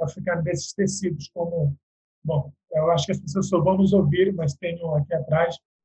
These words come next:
um tecido, é, do meu povo, né, povo balanta, que eu ganhei da minha tia, que era muito importante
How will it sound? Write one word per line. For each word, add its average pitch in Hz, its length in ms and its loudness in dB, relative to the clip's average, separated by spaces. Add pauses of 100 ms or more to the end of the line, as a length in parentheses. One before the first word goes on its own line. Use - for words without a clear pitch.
(440)
um 165 140 -8
tecido, 185 720 -2 (500)
é, 151 200 0
do 147 100 2
meu 170 220 0
povo, 170 440 0
né, 165 240 2
povo 151 220 -6
balanta, 165 440 0
que 175 80 -12
eu 170 60 -8
ganhei 165 220 -4
da 160 100 -2
minha 156 220 -2
tia, 190 360 -6 (440)
que 180 80 -2
era 185 160 0
muito 202 340 0
importante 208 720 -2